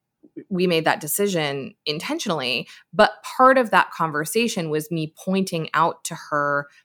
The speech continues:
the things that in our dynamic historically I have done and she has not. And I think sometimes in a partnership that gets lost a little bit. I mean, I think about all of the sort of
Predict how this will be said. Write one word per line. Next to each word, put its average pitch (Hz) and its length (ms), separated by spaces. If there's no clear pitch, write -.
the 180 140
things 175 480
that 151 280
in 156 180
our 151 320
dynamic 151 560
historically 147 600
I 117 140
have - 280
done 95 440
and 160 160
she 139 160
has - 260
not. - 200
And 196 480
I 269 100
think 320 180
sometimes 285 420
in 262 80
a 247 60
partnership 247 520
that 190 160
gets 214 260
lost 190 380
a 131 80
little 90 200
bit. - 200
I - 80
mean, 175 140
I 170 80
think 190 200
about 196 240
all 165 200
of 160 160
the 165 100
sort 156 220
of 147 100